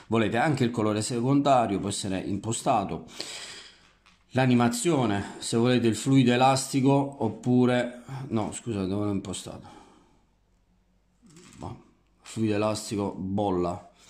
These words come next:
Ah, forse in basso, scusatemi. Fluido elastico sarà qua, vabbè. Io metto bolla del bordo.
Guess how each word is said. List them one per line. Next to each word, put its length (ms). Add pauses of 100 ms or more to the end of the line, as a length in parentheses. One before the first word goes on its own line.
(320)
Ah, 220
forse 280
in 100
basso, 420 (140)
scusatemi. 680 (140)
Fluido 400
elastico 580 (840)
sarà 300
qua, 320 (500)
vabbè. 440 (1300)
Io 140
metto 360
bolla 300
del 160
bordo. 580